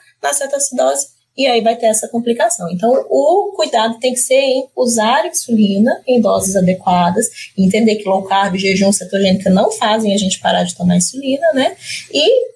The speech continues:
uma vez que você esteja usando insulina, faça cetogênico ou não, o seu risco de cetoacidose é praticamente nulo.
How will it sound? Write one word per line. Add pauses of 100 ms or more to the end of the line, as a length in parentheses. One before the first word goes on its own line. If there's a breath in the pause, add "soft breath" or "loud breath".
uma
vez
que
você
esteja
usando
insulina,
faça
cetogênico
ou
não,
o
seu
risco
de
cetoacidose (300 loud breath)
é
praticamente
nulo.